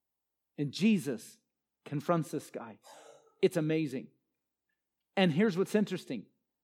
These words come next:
When Jesus, oh, by the way, Jesus says, "What is your name?" Humble opinion. I don't think Jesus was asking the demons their name. You know why? Because I don't think Jesus values demons.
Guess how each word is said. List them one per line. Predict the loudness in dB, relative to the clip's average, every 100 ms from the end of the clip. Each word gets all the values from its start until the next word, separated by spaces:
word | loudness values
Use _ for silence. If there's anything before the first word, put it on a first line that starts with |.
| _ _ _ 0
When | 2 4
Jesus, | 4 4 4 0 2
oh, | 6
by | 8 8
the | 8
way, | 4
Jesus | 4 0 0 -2
says, | 0 0
"What | 2 2
is | 2 0
your | -2
name?" | -2 -2 -4 -8 _ _ _ _ _ _ _ _ -16 2
Humble | 6 8 6
opinion. | 4 0 0 -2 -4 -10 _ _ _ 2
I |
don't | 4 4
think | 0
Jesus | 0 0 0 -4 -4
was | -6 -4 -2
asking | -2 -4 -4 -4
the |
demons | -4 -2 -2 -2 -4 -8 -18 _ _ -6
their | -4
name. | -2 -4 -8 -14 _ _ _ _ _ _ _ _ _ _ _ _ _ _ _ _ _ _ _ _ -6
You | 0
know | 2
why? | 2 2
Because | 0 -4 -2
I | -2
don't | -2
think | -4 -6 -6
Jesus | -8 -6 -8 -2
values | 0 0 -2 -4
demons. | -6 -6 -6 -8 -14